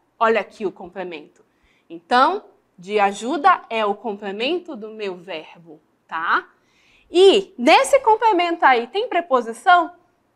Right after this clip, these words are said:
Tem. De é uma preposição. Então, o que que eu vou responder? Tem preposição? Sim.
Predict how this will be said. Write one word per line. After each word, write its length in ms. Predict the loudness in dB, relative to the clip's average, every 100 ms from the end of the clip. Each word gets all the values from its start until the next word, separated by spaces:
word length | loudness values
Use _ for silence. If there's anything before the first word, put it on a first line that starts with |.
| _
Tem. 440 | 0 0 -2 -6 _ _ _ _ _ _
De 600 | -14 0 2 2 -2 -18 _ _
é 180 | -2 -2
uma 220 | -2 -8
preposição. 840 | -8 -8 -6 -8 -12 0 0 0 _ _ _ _ _ _ -6
Então, 600 | -6 2 4 4 2 -2
o 260 | -12 _
que 100 | -8
que 80 | -4
eu 60 | 2
vou 120 | 2
responder? 680 | 2 -2 -4 0 -2 -4 -2
Tem 200 | -2 2
preposição? 840 | 0 2 -2 -2 -2 0 0 -2 _ _ _ _ _ _ _
Sim. 480 | _ -4 0 0 -2